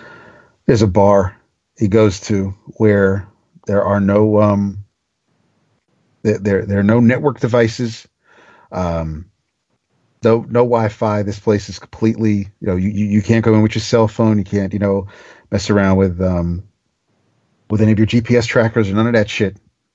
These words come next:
is allowed. It all has to be turned off before you get into the bar. Um,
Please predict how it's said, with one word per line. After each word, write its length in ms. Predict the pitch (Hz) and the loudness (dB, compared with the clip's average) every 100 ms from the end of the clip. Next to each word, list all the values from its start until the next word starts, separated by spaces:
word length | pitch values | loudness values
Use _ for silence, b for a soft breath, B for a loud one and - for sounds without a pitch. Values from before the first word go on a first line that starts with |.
| - | -16
is 140 | 90 | -10
allowed. 180 | 98 95 | -4 -4
It 60 | 90 | -2
all 140 | 98 | -4
has 80 | 95 | -4
to 60 | 98 | -4
be 100 | 104 | -4
turned 240 | 110 95 | -2 0
off 140 | 90 | -2
before 220 | - - 90 | -4 -4 -2
you 100 | 87 | -2
get 100 | 92 | -6
into 160 | 90 | -6
the 80 | 85 | -4
bar. 420 | 87 85 80 80 B B B B B | 0 2 2 -2 B B B B B
Um, 580 | 80 78 76 76 76 | -2 2 2 2 0